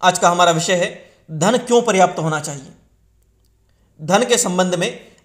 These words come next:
आज हम आचार्य चाणक्य का मत जानने का प्रयत्न करेंगे कि क्यों धन पर्याप्त मात्रा में अर्जित करना चाहिए, किस तरह से अर्जित करना चाहिए, इस बारे में भी जानेंगे।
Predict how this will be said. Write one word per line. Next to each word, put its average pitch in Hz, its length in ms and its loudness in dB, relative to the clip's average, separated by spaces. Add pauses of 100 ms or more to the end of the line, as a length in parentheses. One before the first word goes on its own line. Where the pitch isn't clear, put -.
आज 175 220 6
हम 226 340 -6
आचार्य 214 540 2
चाणक्य 214 340 2
का 190 160 0
मत 165 200 0
जानने 160 340 -2
का 156 100 0
प्रयत्न 147 300 -8
करेंगे 143 280 -18 (840)
कि 160 60 -16
क्यों 220 280 2 (400)
धन 202 180 0 (360)
पर्याप्त 214 380 6
मात्रा 170 320 2
में 240 240 -6 (260)
अर्जित 185 300 -2
करना 160 220 2
चाहिए, 147 380 -8 (800)
किस 165 160 -8
तरह 180 200 2
से 214 100 -2
अर्जित 180 280 -4
करना 175 200 -2
चाहिए, 180 260 -4
इस 185 180 -6
बारे 156 200 4
में 156 100 -4
भी 147 80 -4
जानेंगे। 143 400 -8